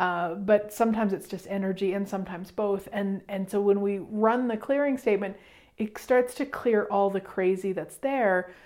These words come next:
So then we actually have more space, which means we have more choice. And, and if you look at the things that you haven't, and you're, you're being honest with yourself about what the value is of not choosing it, oh my gosh,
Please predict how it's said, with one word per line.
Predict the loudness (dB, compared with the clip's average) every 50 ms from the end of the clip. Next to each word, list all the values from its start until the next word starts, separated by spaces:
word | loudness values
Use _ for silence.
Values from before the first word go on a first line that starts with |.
| -20 _ _
So | -4 0 4
then | 4 4 4 4
we | 0 2 2
actually | 0 0 -2 0 0 0 0
have | 0 0 0 0 0
more | 0 -2 -2 -2 -4 -6
space, | -8 -14 -20 -4 -2 0 0 0 -2 -4 -8 -14 -18 -20 -14 -6
which | -6 -6 -4 -2
means | -2 0 0 -2 -2 -2
we | -4 0
have | 0 0 0 0 -2
more | -6 -6 -6 -8 -10 -12
choice. | -16 -10 2 4 4 4 4 0 -2 -6 -6 -14 -20 -20 _ _ -20 -20 -20 -20 -20 -18 -4
And, | 0 2 4 4 4 2
and | 2 0
if | 0 0 0
you | 0 0 4
look | 4 2 2 2
at | -4 -2
the | -2 -6
things | -6 -4 -4 -2 -2 0 0 -2 -2 -2 -4 -8 -14 _ _ _ _ _ _ _ _ _ _ _ _ _ _ -6 _
that | 0 2 2 2 0 0
you | 0 0 0
haven't, | 0 0 0 2 2 2 2 0 -2
and | -2 -2
you're, | -2 -2 -4 -4 -2
you're | 0 0 0 0 -2 -6 -8 -12 _ _ _ _ -12 -4
being | 0 2 2 4 4 6
honest | 6 6 6 4 4 2 2
with | -2 2
yourself | 2 2 4 6 4 4 4
about | 4 2 2 2
what | 0 -2 -2 -2
the | -4 2
value | 4 6 6 6 6 4 2 0 -2 -2 -2 -4 -12 -20 -20 -20 -20 _ _ 6
is | 8 8 8 8
of | 2 0 0
not | 0 2 4 4 4 2 0 -6
choosing | -8 -4 -4 -2 -2 -4 -6 -6 -6
it, | -6 -8 -8 -10 -12 -14 _ _ _ _ _ -20 -20 -20 -20 -20 -20 -20 -20 -20 -20 -20 _ _ _ _ _ _ _ 0
oh | 0 2 2 2 0 -2 -4 -6 -6 -8 -2 0
my | 2 2 2 2
gosh, | 2 2 2 2 0 -2 -6 -10 -10 -12 -12 -12